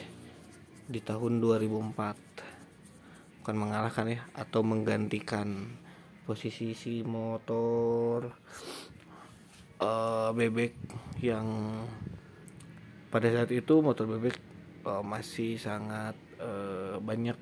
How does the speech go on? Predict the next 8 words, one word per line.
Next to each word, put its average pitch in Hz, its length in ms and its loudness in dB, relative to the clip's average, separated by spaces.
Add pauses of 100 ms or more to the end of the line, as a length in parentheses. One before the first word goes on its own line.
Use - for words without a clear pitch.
(140)
peminatnya, 117 640 0
tapi 113 480 0
digantikan 113 640 0 (560)
oleh 117 160 2
skuter, 117 800 2 (640)
skuter 123 640 8
Matic 117 640 4 (800)
dari 117 1400 8